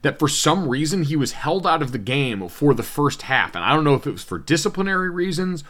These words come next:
or what, but he got in there and was playing the entire second half in a game that they had already been blowing out Arizona State in,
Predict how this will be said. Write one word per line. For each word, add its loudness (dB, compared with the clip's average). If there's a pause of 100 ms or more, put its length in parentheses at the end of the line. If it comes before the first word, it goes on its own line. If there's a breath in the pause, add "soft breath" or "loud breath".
(200 loud breath)
or 4
what, 2 (240 soft breath)
but -2
he -2
got 4
in 0
there 4
and -2
was -2
playing -2
the -2
entire 2
second 0
half 2 (260 loud breath)
in 6
a 6
game 4
that 2
they 8
had 6
already 4
been 0
blowing 4
out 4
Arizona -2
State 4
in, 0